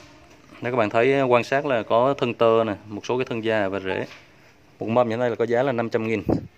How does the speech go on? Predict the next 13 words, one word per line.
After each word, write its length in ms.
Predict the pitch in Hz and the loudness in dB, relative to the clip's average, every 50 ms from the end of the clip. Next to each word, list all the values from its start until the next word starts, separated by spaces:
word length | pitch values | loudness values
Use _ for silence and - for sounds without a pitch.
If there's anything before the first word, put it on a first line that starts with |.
| _ _ _ _ _ _ _ - _ _ - | _ _ _ _ _ _ _ -20 _ _ -12
Đó. 120 | 113 113 - - - - - - - - - - _ - - - _ _ - - _ _ _ _ _ _ _ _ _ _ _ _ _ _ _ _ _ _ _ _ _ _ _ - - - _ _ _ _ _ _ - - _ - - - | -10 -10 -10 -12 -16 -20 -20 -20 -20 -20 -20 -20 _ -20 -20 -20 _ _ -20 -20 _ _ _ _ _ _ _ _ _ _ _ _ _ _ _ _ _ _ _ _ _ _ _ -20 -20 -20 _ _ _ _ _ _ -20 -20 _ -20 -12 -6
Ui, 160 | 120 113 107 | -4 -4 -4
thằng 180 | - 117 107 | -4 -4 -4
này 100 | 104 98 | -4 -4
bị, 240 | 104 101 101 98 - - 104 104 - - - - - - - - - - - - - - - - - - - - - - - - - - - - - - - 110 | -4 -6 -8 -8 -6 -6 -8 -8 -10 -14 -20 -20 -20 -20 -20 -20 -20 -20 -20 -20 -20 -20 -20 -20 -20 -20 -20 -20 -20 -20 -20 -20 -20 -20 -20 -20 -20 -20 -16 -12
thằng 100 | 110 110 | -8 -8
này 80 | 107 | -6
bị 120 | 101 107 104 | -4 -4 0
gập 180 | 107 117 113 | 0 0 0
mất 100 | 117 123 | 0 -2
cái 100 | 127 135 | -2 0
thân 200 | - 127 117 117 | 0 0 0 2
rồi. 460 | 113 110 104 101 101 104 107 104 101 | 2 2 2 4 2 2 0 -2 -6